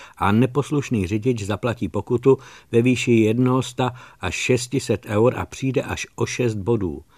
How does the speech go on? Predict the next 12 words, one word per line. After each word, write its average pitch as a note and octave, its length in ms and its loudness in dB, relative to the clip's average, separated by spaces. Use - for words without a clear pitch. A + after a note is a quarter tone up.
Počet B2 340 2
ztracených B2 640 -2
bodů G2+ 320 2
bude A2+ 260 2
záviset A2+ 560 -2
na G#2 120 0
počtu - 400 -2
kilometrů, B2 640 2
o A2+ 100 -8
které G#2+ 420 -2
pojede F2 480 -2
rychleji. F2 580 -4